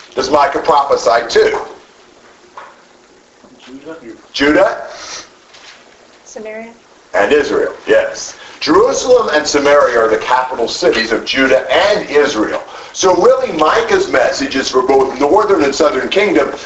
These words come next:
Speaker 1: but these kings he mentions were from which kingdom?
Speaker 2: Judah.
Speaker 1: Judah only, maybe because the northern kings of this period were really,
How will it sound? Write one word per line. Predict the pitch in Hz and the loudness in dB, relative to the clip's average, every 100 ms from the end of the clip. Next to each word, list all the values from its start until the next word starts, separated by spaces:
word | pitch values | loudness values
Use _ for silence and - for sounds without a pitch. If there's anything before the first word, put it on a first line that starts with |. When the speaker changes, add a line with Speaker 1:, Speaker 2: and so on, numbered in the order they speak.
| - - - | -16 -18 -2
Speaker 1:
but | 190 - 151 | 0 0 0
these | 240 254 214 - | 2 2 2 -2
kings | - 302 320 294 - | 0 2 4 2 0
he | 156 | 0
mentions | 139 113 - 117 131 123 | 2 0 0 0 0 2
were | 143 | 2
from | 151 139 139 | 2 2 2
which | 147 - | 0 0
kingdom? | 143 113 101 - - - - - - - - - - - - - - | -2 -2 -4 -10 -14 -20 -20 -20 -20 -20 -20 -20 -20 -20 -20 -20 -14
Speaker 2:
Judah. | - - - - - - | -12 -12 -14 -10 -8 -2
Speaker 1:
Judah | - 277 - - | 0 2 2 2
only, | 147 180 175 123 - - - 156 - 196 | 2 4 4 4 2 0 -2 -6 -8 0
maybe | 285 330 320 269 | 2 2 2 2
because | 202 170 160 147 | 0 2 2 2
the | 151 | 0
northern | 147 233 269 139 120 | 2 2 2 -2 0
kings | 131 123 | 0 2
of | 113 | 2
this | 123 - | 0 0
period | 120 120 131 127 | 0 2 2 2
were | 127 | 2
really, | 190 - | 2 2